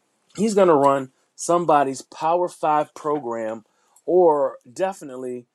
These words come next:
a head coach of the rest of a five program. So, um, he's gonna get a chance to, to coach. He just has it. And like I said, he, he's,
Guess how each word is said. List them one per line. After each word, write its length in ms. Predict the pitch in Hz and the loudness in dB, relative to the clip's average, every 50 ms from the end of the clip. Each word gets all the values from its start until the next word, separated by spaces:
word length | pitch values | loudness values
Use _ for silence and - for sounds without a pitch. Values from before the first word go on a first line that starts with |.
| _ _ _ _ - | _ _ _ _ -12
a 100 | 104 113 | -10 -8
head 200 | 135 147 143 139 | -8 -8 -8 -6
coach 320 | - 156 139 131 - 107 | -4 -4 -4 -4 -6 -8
of 180 | 110 120 113 110 | -10 -10 -8 -6
the 80 | 120 | -6
rest 340 | 117 135 151 160 151 - - | -2 0 0 -2 -2 -6 -12
of 120 | 107 92 | -12 -12
a 60 | 101 - | -12 -14
five 380 | - - 107 95 95 95 - - | -8 -6 -6 -6 -6 -8 -12 -14
program. 480 | - 101 90 87 92 95 95 80 76 - | -14 -12 -12 -12 -14 -16 -16 -16 -16 -12
So, 440 | - - - 160 143 131 127 120 - _ _ _ _ _ _ _ _ - - | -8 0 2 4 4 4 4 2 -2 _ _ _ _ _ _ _ _ -2 2
um, 540 | 107 117 117 113 110 107 104 101 101 - _ _ _ _ _ - - | 4 4 4 4 2 0 -2 -6 -10 -12 _ _ _ _ _ -6 -4
he's 180 | 175 214 208 | -2 0 2
gonna 160 | 226 214 196 | 2 2 4
get 100 | 180 180 | 4 2
a 60 | 160 156 | 2 2
chance 400 | - - 175 160 143 127 - - | -2 -2 -2 -2 -2 -4 -8 -8
to, 180 | - 147 117 104 | -6 -4 -6 -6
to 140 | - 127 | -8 -12
coach. 420 | 113 - 151 143 135 131 - - - _ - _ _ _ - | -6 0 2 2 2 0 -4 -14 -20 _ -20 _ _ _ -6
He 140 | 175 180 151 | -4 -4 0
just 240 | 147 143 127 - | 0 -2 -2 0
has 340 | - 156 156 156 147 135 143 | 0 2 4 4 4 2 0
it. 160 | 151 143 - _ _ _ _ _ _ _ _ - | -6 -8 -8 _ _ _ _ _ _ _ _ -8
And 300 | 139 147 151 151 151 156 | -4 -4 -2 -2 -2 -4
like 160 | 175 180 175 | -4 -6 -4
I 80 | 180 160 | -4 -4
said, 380 | 151 - 190 175 135 110 104 - | -4 -4 -4 -4 -4 -4 -6 -8
he, 220 | 117 165 165 143 | -10 -10 -8 -8
he's, 520 | 127 165 165 156 147 131 127 - - - | -8 -8 -8 -8 -8 -10 -12 -14 -16 -18